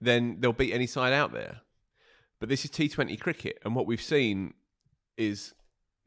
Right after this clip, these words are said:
confirmation, if it were needed over the last two weeks, that it's the most beautifully democratic game out there. If you make a mistake, if you, if you're, if you have an off day, if you have two players or three players that you're carrying,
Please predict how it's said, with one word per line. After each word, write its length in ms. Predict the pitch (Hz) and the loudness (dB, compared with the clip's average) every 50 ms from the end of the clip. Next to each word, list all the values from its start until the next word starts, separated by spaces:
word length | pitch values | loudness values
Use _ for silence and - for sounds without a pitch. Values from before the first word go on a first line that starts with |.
| _ | _
confirmation, 640 | - - 156 139 - - 127 127 127 131 - - 117 | -2 -2 0 0 0 0 2 2 2 2 2 0 -2
if 160 | 101 - - | -4 -2 -2
it 120 | 127 113 110 | -2 0 2
were 80 | 117 | 2
needed 380 | 113 117 123 123 123 113 104 92 | 2 4 4 2 2 2 0 2
over 160 | 98 98 92 | 0 0 0
the 80 | 95 98 | 0 0
last 300 | 98 95 92 92 - - | 2 2 0 0 -2 -4
two 160 | - 98 82 | -6 -4 -2
weeks, 260 | 82 82 69 53 - | -2 -2 -4 -6 -10
that 100 | - 78 | -12 -10
it's 180 | 82 62 - - | -10 -10 -8 -8
the 120 | - 101 | -6 -4
most 400 | 90 98 98 90 85 - - - _ _ _ _ _ _ - | -2 0 -2 -2 -4 -8 -12 -16 _ _ _ _ _ _ -4
beautifully 540 | - 127 131 131 127 - 127 - - 113 | 2 4 4 4 4 0 -4 -4 -4 -4
democratic 840 | 98 - - 120 110 107 107 - - - 104 98 95 - 98 - - | -2 2 4 4 4 4 2 -2 -2 -2 -2 -2 -2 -4 -6 -6 -2
game 300 | - 113 104 95 92 95 | 0 0 0 2 2 2
out 260 | 98 101 95 - - | 2 0 0 -2 -4
there. 280 | - 76 67 64 57 - _ _ _ _ _ _ - - - - - - _ _ - | -6 -8 -8 -8 -10 -12 _ _ _ _ _ _ -20 -20 -20 -20 -20 -20 _ _ -4
If 240 | 127 127 - - 156 | -2 -2 -2 -2 0
you 300 | 160 151 143 135 123 - - - | 2 2 2 2 0 -4 -8 -6
make 280 | - 131 123 123 117 - | -2 0 0 0 0 -2
a 20 | |
mistake, 640 | 117 113 107 - - - - 101 90 95 98 - - - | -2 -2 -2 -4 -2 0 0 2 2 0 -2 -4 -4 -2
if 200 | 120 117 - - | -2 -2 0 2
you, 140 | 135 131 | 2 2
if 260 | 98 76 107 - - 131 | 2 2 -2 -4 0 0
you're, 300 | 127 120 113 98 73 - - - - _ _ _ _ _ - | 2 4 4 4 2 0 -6 -14 -20 _ _ _ _ _ -14
if 120 | 120 - | -10 -6
you 80 | 131 120 | -4 -2
have 120 | 120 117 107 | 0 2 2
an 140 | 113 117 | 4 4
off 240 | 127 123 110 - - | 4 2 2 -2 -4
day, 400 | - 98 87 80 85 82 76 - - | -2 -2 0 0 -2 -4 -4 -6 -6
if 160 | 120 113 - | -8 -4 -2
you 80 | 127 | 0
have 320 | 113 117 120 110 104 - - | 2 2 2 2 2 0 -4
two 240 | - - 165 165 156 | -2 0 0 0 2
players 480 | - 160 139 135 123 98 87 82 82 | 2 4 4 6 6 4 4 2 0
or 80 | 95 92 | -2 -4
three 220 | - - 139 135 | -2 -2 -2 0
players 240 | 131 - 120 110 101 | 2 2 2 2 2
that 80 | 110 95 | 0 -2
you're 160 | 95 101 95 | 0 -2 -2
carrying, 680 | - - - 151 156 135 101 76 65 64 80 98 117 | -2 0 2 4 4 4 2 0 -2 -4 -6 -6 -8